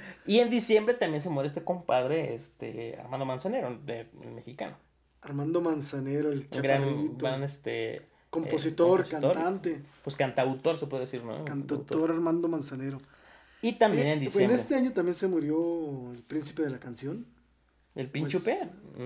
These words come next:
Speaker 1: Mm.
Speaker 2: eso fue en dos mil diecinueve.
Speaker 1: Ah, fue en diecinueve, ¿no? De esta, que había varios memes. No, pero ese fue el
Speaker 2: Sí,
Speaker 1: año
Speaker 2: ta-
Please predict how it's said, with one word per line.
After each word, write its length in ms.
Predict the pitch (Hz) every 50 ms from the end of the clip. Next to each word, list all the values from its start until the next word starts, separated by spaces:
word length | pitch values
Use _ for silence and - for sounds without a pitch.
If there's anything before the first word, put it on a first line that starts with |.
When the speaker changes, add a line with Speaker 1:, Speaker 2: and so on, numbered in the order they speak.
| 123 123 139
Speaker 1:
Mm. 40 | 156
Speaker 2:
eso 280 | 151 - - - 165
fue 220 | 143 - - 170 165
en 80 | 170
dos 100 | 170 165
mil 140 | 160 165 156
diecinueve. 500 | 156 165 151 143 143 131 123 127 131 127 127
Speaker 1:
Ah, 120 | 131 131
fue 80 | 127 139
en 60 | 151
diecinueve, 420 | 151 139 143 120 120 120 131 135 123
¿no? 220 | 120 123 160 170
De 180 | 160 123 117 117
esta, 520 | 117 - - - 123 120 120 123 139 - _ _ _ _ _ _ - - _ _ _ _ _ _
que 120 | - 117
había 320 | 117 117 120 127 131 135 127
varios 260 | 120 127 131 139 131
memes. 380 | 131 131 127 127 123 120 - -
No, 120 | 165 170
pero 120 | 156 160
ese 160 | 175 180 196 -
fue 140 | - 175
el 60 | 165 151
Speaker 2:
Sí, 60 | 151
Speaker 1:
año 240 | 147 147 151 143 131
Speaker 2:
ta- 140 | 123 151